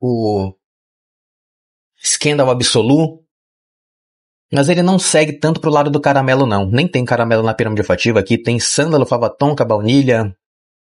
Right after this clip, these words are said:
ládano. Olha, gostei, gostei. Esse daqui foi meu favorito dos três. Segundo lugar.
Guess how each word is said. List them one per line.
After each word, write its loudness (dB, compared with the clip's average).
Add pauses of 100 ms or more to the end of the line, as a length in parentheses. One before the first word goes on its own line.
(640)
ládano. 0
Olha, 0
gostei, -2
gostei. -2
Esse -2
daqui 0
foi 0
meu 2
favorito -2
dos -2
três. -2 (500)
Segundo 0
lugar. 0